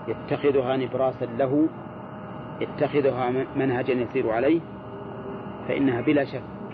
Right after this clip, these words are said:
آيات بينات له ينتفع بها غاية الانتفاع.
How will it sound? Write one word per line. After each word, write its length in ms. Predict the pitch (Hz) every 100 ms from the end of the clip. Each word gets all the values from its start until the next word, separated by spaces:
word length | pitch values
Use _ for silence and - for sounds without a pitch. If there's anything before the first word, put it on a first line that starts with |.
| - - -
آيات 600 | 131 131 135 147 156 143 139 131 117
بينات 800 | 127 135 123 123 127 139 147 120
له 400 | 131 117 127 120 107 - - - - - - - - - -
ينتفع 460 | 123 143 143 135
بها 280 | 117 151 135
غاية 240 | 120 151 135
الانتفاع. 400 | 131 113 120 107